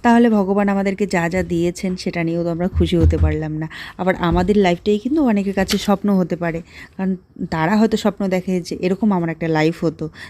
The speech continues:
তাই না? তো সেই জন্য ভগবান যা দিয়েছেন তাতেই সন্তুষ্ট থাকা দরকার। অবশ্যই এগিয়ে যাওয়া উচিত, সামনের দিকে আবার এগিয়ে যাওয়া উচিত, স্বপ্ন দেখা উচিত,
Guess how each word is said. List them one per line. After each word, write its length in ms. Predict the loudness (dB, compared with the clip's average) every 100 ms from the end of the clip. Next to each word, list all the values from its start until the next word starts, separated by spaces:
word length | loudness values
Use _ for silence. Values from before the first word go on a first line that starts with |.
| -10
তাই 160 | -6 0
না? 200 | 0 -2 -10 -10
তো 80 | -8
সেই 220 | 0 0
জন্য 200 | 2 0
ভগবান 360 | 2 2 2 2
যা 200 | 0 -2
দিয়েছেন 460 | -2 -4 -4 -6 -8 -14 -18 -12
তাতেই 240 | -8 -8
সন্তুষ্ট 480 | -6 -6 -4 -4 -2
থাকা 280 | 0 0 0
দরকার। 320 | -2 0 -2
অবশ্যই 520 | 0 2 0 2 2 2
এগিয়ে 300 | 0 2 2
যাওয়া 220 | 4 4
উচিত, 300 | 2 0 -6 -6 -18 -20
সামনের 320 | -4 0 0 -2
দিকে 220 | -2 0
আবার 240 | 2 2 2 _ _ -20 _ 0
এগিয়ে 280 | 4 4 4
যাওয়া 300 | 4 2 0
উচিত, 240 | 0 -6
স্বপ্ন 320 | -4 -6 -4 -2
দেখা 360 | -2 -2 -2
উচিত, 240 | -2 -6